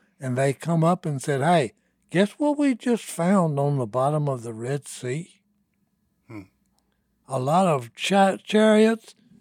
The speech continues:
Speaker 1: a lot of dead bone, men's bones and horses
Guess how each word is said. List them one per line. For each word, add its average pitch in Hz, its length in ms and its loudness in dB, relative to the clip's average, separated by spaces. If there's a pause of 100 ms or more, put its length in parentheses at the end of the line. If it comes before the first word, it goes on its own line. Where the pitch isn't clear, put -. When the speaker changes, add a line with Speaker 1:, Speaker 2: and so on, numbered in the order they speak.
(280)
Speaker 1:
a 127 100 -8
lot 175 240 4
of 127 220 0
dead 156 340 4
bone, 190 400 6
men's 190 380 4
bones 202 680 2
and 185 280 0
horses 202 680 0